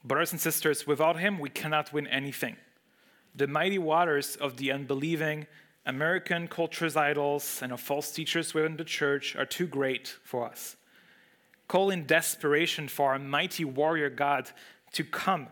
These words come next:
for Christ to come. Jesus alone, as Hebrews four twelve says, has the sharpest two-edged sword, cutting between soul and spirit, between joint and marrow, which exposes our innermost thoughts and desires.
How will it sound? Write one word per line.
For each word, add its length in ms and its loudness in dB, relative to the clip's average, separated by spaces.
for 120 -6
Christ 500 2
to 80 4
come. 380 -4
Jesus 420 2
alone, 680 2
as 360 2
Hebrews 680 2
four 320 0
twelve 480 4
says, 540 4
has 340 4
the 140 0
sharpest 680 2
two-edged 460 -2
sword, 560 0
cutting 400 2
between 280 -2
soul 260 0
and 80 -4
spirit, 500 0
between 260 -4
joint 320 2
and 140 -2
marrow, 420 2
which 180 0
exposes 640 2
our 240 0
innermost 460 0
thoughts 480 0
and 160 -6
desires. 640 -4